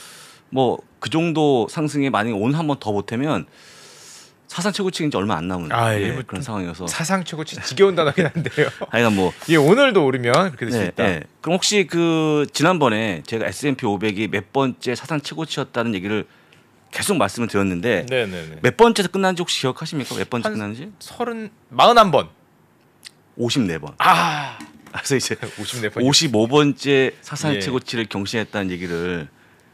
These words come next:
Speaker 1: 아마 시월 달 하-, 하지 않을까
Speaker 2: 아,
Speaker 1: 저는
Speaker 2: 벌써
Speaker 1: 개인적으로,
Speaker 2: 그럴
Speaker 1: 저는
Speaker 2: 때가
Speaker 1: 그렇게
Speaker 2: 됐습니까?
Speaker 1: 다시 내려간 한이 있어도 그렇게 좀 보고 있거든요.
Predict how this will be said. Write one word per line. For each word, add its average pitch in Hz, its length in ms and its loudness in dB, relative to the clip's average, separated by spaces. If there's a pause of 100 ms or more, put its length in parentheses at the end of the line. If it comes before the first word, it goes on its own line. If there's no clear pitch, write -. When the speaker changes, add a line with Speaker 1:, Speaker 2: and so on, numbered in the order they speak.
Speaker 1:
아마 - 240 -8
시월 208 380 -2
달 170 160 -2
하-, 165 140 -10 (280)
하지 180 280 -8
않을까 90 400 -4
Speaker 2:
아, 80 40 -8
Speaker 1:
저는 101 220 -2
Speaker 2:
벌써 143 380 2
Speaker 1:
개인적으로, 160 100 6
Speaker 2:
그럴 139 340 4
Speaker 1:
저는 131 140 2
Speaker 2:
때가 127 140 6
Speaker 1:
그렇게 107 120 0
Speaker 2:
됐습니까? 123 420 0 (280)
Speaker 1:
다시 - 240 -2
내려간 127 340 4
한이 135 160 -4
있어도 90 540 -6
그렇게 101 180 -6
좀 92 160 -6
보고 85 200 -8
있거든요. 85 420 -6